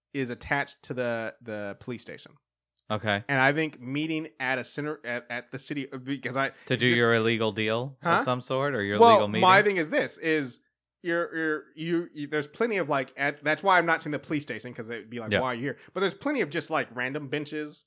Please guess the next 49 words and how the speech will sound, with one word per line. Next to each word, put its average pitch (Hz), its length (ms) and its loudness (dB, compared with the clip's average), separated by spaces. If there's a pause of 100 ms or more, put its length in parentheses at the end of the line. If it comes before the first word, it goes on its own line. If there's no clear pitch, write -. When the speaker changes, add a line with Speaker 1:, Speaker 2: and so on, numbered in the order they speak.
(100)
Speaker 1:
at 127 220 0 (120)
a 123 80 -6
city 139 220 -8
hall. 127 420 -2
You 120 100 -10
could 110 100 -14
be 110 80 -10
sit 131 200 -10
down, 123 200 -6 (240)
and 214 120 0
yeah, 139 300 0
yeah, 202 360 0
th-, 117 220 -16
they're, 156 240 -2 (520)
you're 175 180 0
talking 233 220 2
about 175 120 0
stuff 139 140 -4
illegally, 147 300 -4
but 127 120 -4
it's 117 100 -8
not 196 80 0
like 123 100 -6
you're 131 100 -6
blabbing 135 460 -2
it 117 60 -10
out, 123 260 -2
like, 110 80 -14
going, 135 140 -2 (200)
"Hey, 311 200 12
everybody, 208 560 6 (160)
I'm 294 260 6
selling 175 420 2
some 233 220 8
cocaine. 202 640 10
Speaker 2:
<laughs> - 260 6
Speaker 1:
Phil, 214 440 8
would 170 220 6
you 254 140 4
like 247 260 10
to?" 214 80 2
Like, 180 200 2
no, 254 260 4
if 151 100 -4
you, 269 220 0
if 170 120 -4
you're 269 120 -4
two 247 240 -8
people, 156 460 -8